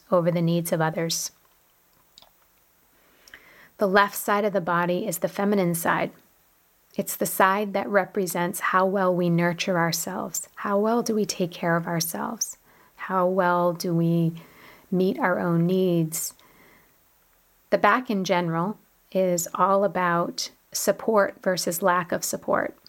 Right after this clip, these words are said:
And the hips are about taking big leaps forward and about creating balance, holding balance.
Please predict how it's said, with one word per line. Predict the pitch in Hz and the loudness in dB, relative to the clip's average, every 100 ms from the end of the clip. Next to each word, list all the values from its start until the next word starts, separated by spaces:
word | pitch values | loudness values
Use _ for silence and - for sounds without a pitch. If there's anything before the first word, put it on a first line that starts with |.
| _ _ _ _ _ - - - - _ _ _ _ _ _ _ _ _ _ _ | _ _ _ _ _ -20 -20 -20 -20 _ _ _ _ _ _ _ _ _ _ _
And | 214 208 | 0 0
the | |
hips | 175 262 285 220 - - | 0 2 2 2 -4 0
are | 196 196 | 2 2
about | 202 202 - | -2 -6 -4
taking | 202 190 185 175 | -6 -2 -4 0
big | 226 202 | -2 0
leaps | 208 196 - - | 0 0 0 -6
forward | - 196 185 175 170 - _ _ _ _ | -4 -2 0 -2 -4 -14 _ _ _ _
and | 196 | -4
about | 196 180 175 | -2 0 -2
creating | - 208 190 180 175 175 170 - _ | -2 -2 2 2 2 0 -2 -10 _
balance, | - 185 170 165 - - - - _ _ _ _ _ - | 0 2 2 0 -2 -8 -10 -14 _ _ _ _ _ -20
holding | - 233 226 208 175 | -6 -2 0 0 0
balance. | 170 165 165 180 - - | 0 0 0 -2 -8 -14